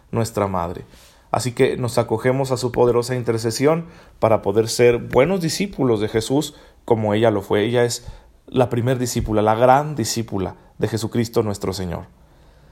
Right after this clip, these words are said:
Es por eso también nuestro modelo de fe, nuestro modelo de discipulado, de seguimiento.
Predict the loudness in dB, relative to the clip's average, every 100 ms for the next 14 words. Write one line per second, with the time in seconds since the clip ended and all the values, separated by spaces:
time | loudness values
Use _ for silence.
0 | -20 _ 0 2 4 4 4 2 2 2
1 | 0 -2 -2 0 0 0 0 2 2 2
2 | 0 0 -2 -2 -2 0 0 0 -2 -4
3 | -2 0 -2 -4 0 2 4 2 -2 -2
4 | -2 -2 -4 -4 -4 -8 -10